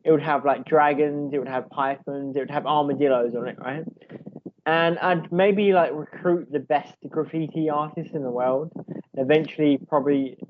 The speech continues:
probably, like, torture someone. 'Cause, 'cause ends always justify the means. I'd just, I'd just go crazy in some way, like, some aspect of society would just really piss me off. There might be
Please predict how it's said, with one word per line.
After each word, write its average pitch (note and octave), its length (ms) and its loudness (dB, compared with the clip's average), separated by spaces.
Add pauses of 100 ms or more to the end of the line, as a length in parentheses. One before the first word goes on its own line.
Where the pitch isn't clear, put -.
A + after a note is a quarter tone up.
(180)
probably, A3+ 340 4
like, F3 220 4
torture D#3 400 -2
someone. A2 300 -10 (500)
'Cause, E3 200 0 (540)
'cause E3+ 160 2
ends F#3 380 0
always E3 500 4
justify D3 520 -2
the C#3+ 40 -4
means. C3+ 300 -6
I'd C3 160 -2
just, D3+ 160 -6 (120)
I'd C#3+ 140 0
just D3+ 160 -14
go F3 160 6
crazy F3 720 2 (460)
in D3+ 100 -4
some D3+ 300 0
way, D3 240 2
like, B2+ 160 0
some F#3+ 320 4
aspect D3+ 460 -6
of D3 120 -6
society C#3+ 480 -6
would B2 180 -6
just B2 140 -18
really C3 180 -4
piss - 200 -6
me C3 80 -8
off. A#2+ 160 -10
There E3 120 4
might F#3 280 4
be D#3 220 4